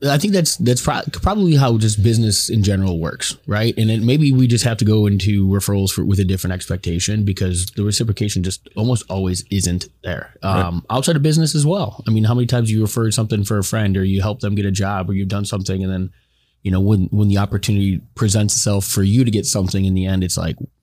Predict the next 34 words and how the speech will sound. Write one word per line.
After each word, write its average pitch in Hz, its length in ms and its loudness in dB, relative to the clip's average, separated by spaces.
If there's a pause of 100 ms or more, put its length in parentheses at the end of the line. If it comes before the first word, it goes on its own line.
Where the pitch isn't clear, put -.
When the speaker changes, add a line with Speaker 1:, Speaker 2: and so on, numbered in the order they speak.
(200)
Speaker 1:
"Well, 110 160 -2
where 110 120 2
were 135 220 0
ya?" - 120 -2 (420)
You 101 120 -2
Speaker 2:
Oh, - 40 2
Speaker 1:
know? - 240 2
Speaker 2:
forgot. 170 640 2
Speaker 1:
<laughs> - 0 -
Speaker 2:
Forgot. 90 540 -2 (140)
Speaker 1:
But, 90 260 0
uh, 90 220 0 (100)
not 180 160 2
everyone's 123 260 2
like 92 200 0
that. 104 200 -2
But, 98 200 2 (160)
you 131 120 2
know, 117 120 2
to, 123 160 2
to 165 200 -2
Tim's 147 300 2
point, 143 400 0 (540)
when 123 220 4
you 117 120 6
control 120 400 2
the 175 60 0
controllable, 90 600 -2 (200)
if 101 100 -2
you 110 80 4
bring 117 180 4
that 110 120 2
person 101 260 2
on 98 360 2